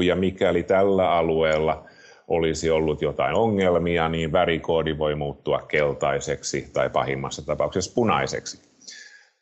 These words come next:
Mutta, ää, en, en ole tämmöistä, ää, punaisen koodin, ää, tarinaa toistaiseksi, ää, toistaiseksi kuullut, elikkä, elikkä kyllä ihmiset osaa välttää myös niitä ongelma-alueita, mitä Kiinassa silloin aikoinaan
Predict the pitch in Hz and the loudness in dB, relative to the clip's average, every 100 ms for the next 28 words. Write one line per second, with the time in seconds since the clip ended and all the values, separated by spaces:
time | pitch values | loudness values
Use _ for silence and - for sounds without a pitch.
0 | _ - 92 90 - 104 - 104 95 90 | _ -2 0 0 0 0 0 0 4 4
1 | 90 90 95 98 92 92 - 101 95 95 | 4 2 0 0 0 -2 -4 -2 0 2
2 | 95 92 - 107 98 95 92 87 - 92 | 2 0 -6 -12 -2 0 0 -4 -2 -4
3 | - 90 78 - - 98 95 90 85 82 | -4 -4 -4 -4 -2 0 2 2 -2 0
4 | 82 82 80 82 80 87 80 80 80 82 | 0 2 0 -2 -4 -4 0 2 2 0
5 | 73 80 78 73 - 80 82 82 80 78 | -2 -2 -2 -4 0 0 0 0 0 -2
6 | 101 - 82 80 85 80 80 - 85 85 | -6 -2 0 0 -4 -4 -2 -2 -2 -4
7 | 87 85 73 - 87 - 80 78 - 78 | -6 -6 -4 -2 -2 0 -2 -2 -4 -4
8 | - 110 90 78 76 78 76 73 76 73 | 2 4 4 2 0 0 0 -2 -4 -4
9 | - - - - 85 80 78 76 76 - | -8 -18 -18 -6 -2 0 0 -2 -4 -4
10 | 78 78 73 76 78 76 80 73 76 - | -4 -2 -4 -4 -4 -2 0 0 -2 -8
11 | - - 80 80 78 78 - 78 71 71 | -16 -10 -4 0 0 0 -2 -2 0 -2
12 | 71 - 76 71 73 73 73 73 73 71 | -4 -4 -4 -2 0 2 0 -2 0 0
13 | 73 73 73 73 71 73 82 76 76 - | 0 0 -2 -4 0 0 0 0 0 -4
14 | 82 80 87 85 82 - 82 82 82 82 | -4 -2 0 2 0 0 -2 0 0 -2
15 | 82 82 82 | -2 -4 -6